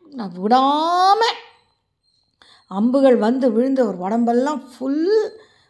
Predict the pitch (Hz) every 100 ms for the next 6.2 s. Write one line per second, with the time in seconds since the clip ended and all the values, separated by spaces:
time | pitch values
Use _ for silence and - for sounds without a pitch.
0 | _ 208 214 285 269 269 277 294 311 330
1 | 349 359 - 233 254 277 269 262 247 240
2 | 220 208 214 220 - 254 247 240 254 240
3 | 226 240 247 247 247 453 - - - _
4 | _ 208 180 247 320 - - 196 220 240
5 | 254 277 311 220 269 240 202 240 294 359
6 | 339 -